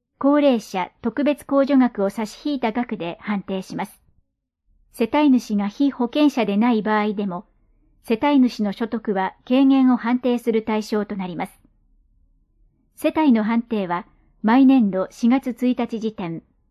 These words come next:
年度の途中に東京都で資格取得した方は、資格取得時で行います。所得割額の軽減。被保険者本人の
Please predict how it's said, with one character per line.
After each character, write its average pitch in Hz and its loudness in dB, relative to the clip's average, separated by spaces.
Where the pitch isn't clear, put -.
年 254 4
度 254 4
の 233 4
途 220 -2
中 214 -2
に 185 -6
東 262 2
京 285 0
都 226 -4
で 190 -4
資 - -18
格 254 -4
取 - -20
得 233 -4
し - -10
た 220 -8
方 185 -8
は、 170 -8
資 - -20
格 262 -4
取 - -10
得 233 -4
時 196 -10
で - -10
行 196 -8
い 170 -8
ま 185 -8
す。 - -20
所 247 -2
得 311 -2
割 302 2
額 247 2
の 208 2
軽 226 0
減。 196 -4
被 302 -2
保 - -2
険 294 0
者 226 -6
本 247 2
人 180 -6
の 165 -8